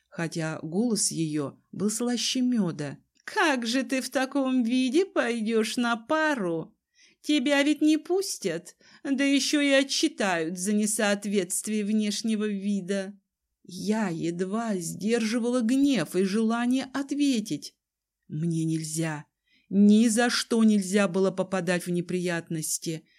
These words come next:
Про любой выговор тут же доложат отцу, и тогда... Мне даже представить было страшно, что тогда будет. Сзади послышались шаги. Я обернулась,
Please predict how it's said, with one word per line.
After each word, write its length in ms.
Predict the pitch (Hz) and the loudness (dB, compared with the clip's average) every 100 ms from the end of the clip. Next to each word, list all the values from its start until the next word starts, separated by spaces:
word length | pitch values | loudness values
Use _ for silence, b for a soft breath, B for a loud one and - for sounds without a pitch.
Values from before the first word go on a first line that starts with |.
| b b | b b
Про 220 | - 208 220 | 0 4 4
любой 520 | 233 214 208 311 302 | 4 2 2 4 4
выговор 640 | 254 285 247 175 151 151 | 4 4 4 2 2 0
тут 460 | - - 311 302 214 | -4 2 6 8 6
же 160 | 170 175 | 2 2
доложат 600 | 208 220 233 220 185 202 | 2 2 2 2 2 0
отцу, 440 | 208 - 254 214 | 0 0 0 0
и 260 | - 160 139 | -2 -6 -10
тогда... 880 | - 147 143 139 202 254 220 151 - _ _ _ _ _ - | -10 -10 -8 -4 -2 -2 -2 -6 -14 _ _ _ _ _ -8
Мне 380 | 180 190 190 | -2 0 0
даже 340 | 180 190 190 196 | 2 0 2 0
представить 720 | 202 202 - 208 175 160 143 | 2 0 0 0 0 -2 -4
было 260 | 156 151 | -4 -2
страшно, 640 | 156 - 208 214 - 156 147 | -4 -4 -2 -2 -4 -6 -6
что 300 | - - 196 | -6 -2 -4
тогда 400 | 180 156 156 160 | -4 -8 -6 -6
будет. 520 | 139 143 139 131 - _ _ _ _ _ _ _ _ 180 | -8 -10 -10 -14 -16 _ _ _ _ _ _ _ _ -4
Сзади 400 | 180 277 254 175 | 2 2 4 2
послышались 760 | 156 165 202 233 - 214 220 | 0 0 0 0 0 0 0
шаги. 640 | - 214 208 160 156 151 _ _ _ _ | 0 0 -2 -2 -4 -6 _ _ _ _
Я 280 | 143 160 | -6 -6
обернулась, 840 | - 185 240 240 185 160 160 - | -4 -4 -2 0 2 2 -2 -4